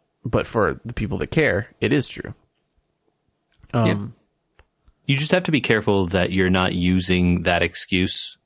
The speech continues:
Speaker 2: to convince yourself to buy something you don't need just
Speaker 1: Oh,
Speaker 2: because
Speaker 1: absolutely.
Speaker 2: you can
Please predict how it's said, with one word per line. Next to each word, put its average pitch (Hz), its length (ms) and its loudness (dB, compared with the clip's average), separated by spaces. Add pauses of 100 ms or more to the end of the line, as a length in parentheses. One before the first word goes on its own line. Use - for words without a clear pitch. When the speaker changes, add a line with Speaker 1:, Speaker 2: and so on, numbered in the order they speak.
(320)
Speaker 2:
to 87 520 0 (1300)
convince 113 420 2
yourself 98 380 0
to 87 80 -2
buy 90 160 2
something 87 340 0
you 87 100 2
don't 87 280 0
need 82 420 0
just 127 220 2
Speaker 1:
Oh, - 80 4
Speaker 2:
because 80 500 0
Speaker 1:
absolutely. - 80 -20
Speaker 2:
you 90 120 -2
can 87 140 2